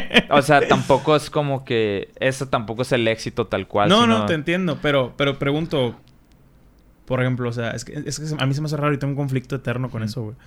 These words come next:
Speaker 2: Porque es cierto eso, nunca estás, yo en dos mil dieciocho, por ejemplo, que fue mi crisis así,
Speaker 1: Ujú.
Speaker 2: yo anhelaba, anhelaba, como no tienes una idea, estar donde estoy y tener lo que tengo.
Speaker 1: Ujú.
Speaker 2: Y no tengo, y ahorita siento que no tengo mucho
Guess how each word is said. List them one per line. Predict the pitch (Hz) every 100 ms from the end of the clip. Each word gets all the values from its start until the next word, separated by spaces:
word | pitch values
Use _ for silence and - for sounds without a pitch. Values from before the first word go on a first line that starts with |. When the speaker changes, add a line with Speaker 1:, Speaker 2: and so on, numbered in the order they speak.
| - - -
Speaker 2:
Porque | 120 117
es | 131
cierto | 131 131 143
eso, | 139 135
nunca | 135 143
estás, | - 135 - - - - _
yo | 170
en | 196
dos | 196
mil | 190
dieciocho, | 190 190 185 147 113 - -
por | 117
ejemplo, | 117 139 135 107
que | 110
fue | - 110 110
mi | 117 117 110 - -
crisis | 120 120 - 113
así, | 110 120 135 - -
Speaker 1:
Ujú. | 110 110 107 - - -
Speaker 2:
yo | 127 120 127
anhelaba, | 135 147 147 143 151 151 151 131 113 110 - _ -
anhelaba, | 139 139 135 139 156 160 156
como | 147
no | 143
tienes | 147 147
una | 147
idea, | 151 120 - -
estar | 131 - 131 123
donde | 127 113
estoy | - 117 113
y |
tener | 117 110
lo | 110
que | 110
tengo. | - - - - _ 104
Speaker 1:
Ujú. | 107 101 - -
Speaker 2:
Y |
no | 120
tengo, | - 127 143
y | 127
ahorita | 127 135
siento | 143 143
que | 127
no | 120
tengo | 127
mucho | 123 113